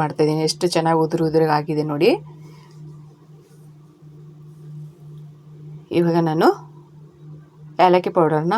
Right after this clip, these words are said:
ಹಾಕ್ತಾ ಇದ್ದೀನಿ. ತುಂಬ ಚೆನ್ನಾಗುತ್ತೆ ಏಲಕ್ಕಿ ಪೌಡರ್ ಹಾಕೋದ್ರಿಂದ. ಒಣ ಕೊಬ್ಬರಿ ತುರಿನ ಹಾಕ್ತಾ ಇದ್ದೀನಿ. ಶೇಂಗಾ ಚಿಕ್ಕ ಬೌಲಿಂದ ಹಾಕ್ತಾ ಇರೋದು. ಒಣ ದ್ರಾಕ್ಷಿ ಹಾಕಿ ಕರೆಕ್ಟಾಗಿ ಮಿಕ್ಸ್ ಮಾಡ್ಕೊಳ್ಳಿ.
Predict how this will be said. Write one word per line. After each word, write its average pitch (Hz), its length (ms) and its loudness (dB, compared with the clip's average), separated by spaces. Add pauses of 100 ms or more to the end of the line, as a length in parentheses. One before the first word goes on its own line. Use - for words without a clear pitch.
ಹಾಕ್ತಾ 160 260 -2
ಇದ್ದೀನಿ. 160 260 2 (240)
ತುಂಬ 185 160 2 (140)
ಚೆನ್ನಾಗುತ್ತೆ 170 540 2
ಏಲಕ್ಕಿ 151 320 -4
ಪೌಡರ್ 156 320 2
ಹಾಕೋದ್ರಿಂದ. 151 480 -2 (200)
ಒಣ 160 100 0 (760)
ಕೊಬ್ಬರಿ 170 340 4
ತುರಿನ 170 280 0 (100)
ಹಾಕ್ತಾ 165 320 0
ಇದ್ದೀನಿ. 147 260 0 (960)
ಶೇಂಗಾ 170 400 4 (840)
ಚಿಕ್ಕ - 300 -4
ಬೌಲಿಂದ 165 420 4 (1080)
ಹಾಕ್ತಾ 165 340 0
ಇರೋದು. 156 260 0 (300)
ಒಣ 175 100 6 (160)
ದ್ರಾಕ್ಷಿ 160 400 0 (2750)
ಹಾಕಿ 175 240 2 (100)
ಕರೆಕ್ಟಾಗಿ 170 420 2
ಮಿಕ್ಸ್ 147 260 -6
ಮಾಡ್ಕೊಳ್ಳಿ. 165 400 2